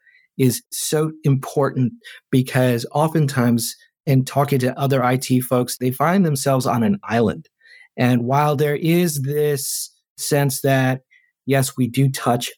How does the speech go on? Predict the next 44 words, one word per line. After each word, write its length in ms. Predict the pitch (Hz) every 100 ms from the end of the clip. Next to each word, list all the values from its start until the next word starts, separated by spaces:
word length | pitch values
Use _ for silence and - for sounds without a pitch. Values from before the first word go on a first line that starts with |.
| _
other 300 | 120 127 127
areas 460 | 127 120 127 131 127
of 140 | 113
campus, 520 | - 120 120 156 - - _ - _ _ _ _
there 220 | 143 160
are 80 | 147
still 260 | 131 - 156
a 60 |
lot 340 | 120 101 107 127
of 100 | 139
people 280 | 143 135 135
on 140 | 127
campuses 580 | - 123 123 - 120 -
today 400 | 123 127 131 127
that 240 | 113 104
really 460 | 110 113 131 147 135
don't 420 | 135 123 123 107
know 220 | 113 117
what 360 | 104 101 107 -
we 240 | 110 113
do 320 | 101 107 117
and 80 | 107
what 160 | 107 107
we 120 | 104
deal 240 | - 101
with 200 | 101 98
on 120 | 101 98
an 180 | 98
ongoing 480 | 95 107 104 104 101
and 140 | 104 104
regular 400 | 101 98 95 92
basis. 480 | 92 92 - - - - - -
And 200 | 151 156
so 220 | 135 160 156
it 100 | 156
becomes 440 | 156 190 220 208
this 300 | 156 135 -
cathartic 680 | - 123 - 135 139 139 139
group 400 | 127 127 147 147 - _ - _ _
of 200 | 143 135
folks 420 | - 139 143 -
that 280 | - 135 131
you 160 | 131 131
can 540 | - 127 127 123 123